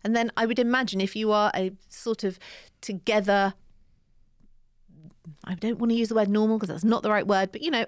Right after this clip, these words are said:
a together-centered human being, you would at some point go, "Okay, I've accepted this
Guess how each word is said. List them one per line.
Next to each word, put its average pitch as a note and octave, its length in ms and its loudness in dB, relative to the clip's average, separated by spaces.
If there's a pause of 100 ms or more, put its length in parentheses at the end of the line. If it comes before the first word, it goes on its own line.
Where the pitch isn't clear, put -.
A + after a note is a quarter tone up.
a A#3 40 -2
together-centered G#3 1080 0 (220)
human G3 400 2
being, C#3 480 -2 (280)
you A#3+ 200 0
would A#3+ 340 2 (100)
at A3 140 -2
some A3 220 0
point G3+ 240 -2
go, E3+ 200 0 (160)
"Okay, F3+ 540 0 (380)
I've F#3 160 0
accepted - 540 -6
this E3 340 0